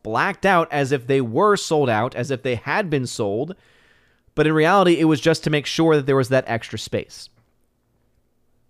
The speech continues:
So, again, that was a conspiracy theory back then. It had no merit to it whatsoever.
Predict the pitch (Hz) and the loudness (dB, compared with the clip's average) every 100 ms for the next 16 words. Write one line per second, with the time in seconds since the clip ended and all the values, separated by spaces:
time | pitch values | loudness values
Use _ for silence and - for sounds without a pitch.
0 | _ _ _ _ _ _ - _ _ - | _ _ _ _ _ _ -20 _ _ -4
1 | 117 110 104 151 _ _ _ _ _ _ | 0 2 0 -4 _ _ _ _ _ _
2 | - 131 143 117 - - _ _ _ _ | -8 0 2 0 -6 -16 _ _ _ _
3 | _ _ _ 117 139 160 170 160 135 135 | _ _ _ 0 2 2 2 0 0 -2
4 | 131 117 - 165 202 220 233 226 220 220 | -2 -4 -2 2 2 2 -2 2 2 2
5 | 233 - 139 113 123 165 _ _ _ _ | -2 -2 -2 -2 -4 -10 _ _ _ _
6 | _ _ - 139 139 131 160 185 202 214 | _ _ -4 2 2 4 4 4 4 2
7 | - 170 151 147 - 127 110 110 135 | 2 2 4 2 2 2 2 0 -4